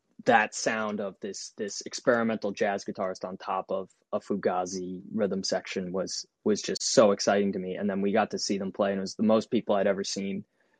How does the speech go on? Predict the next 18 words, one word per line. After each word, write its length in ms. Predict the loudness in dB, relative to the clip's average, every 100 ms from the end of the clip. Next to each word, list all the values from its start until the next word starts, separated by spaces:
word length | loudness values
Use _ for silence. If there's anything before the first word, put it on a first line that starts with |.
| _
packed 280 | 2 2 2
into 220 | -6 -2
that 200 | -2 -2
venue, 500 | -4 -6 -6 -6 -8 -10 -4
um, 300 | -2 -2 -2
before, 480 | 0 0 2 2 2
and 100 | 0
it, 120 | -2
it 160 | -2 4
felt 180 | 2
like 140 | 2 0
sort 220 | 0 0
of 80 | -2
a 60 |
full 260 | -2 0 0
circle 340 | 0 -4 -2
moment. 440 | -2 -2 -4 -6 -2
So 280 | 0 2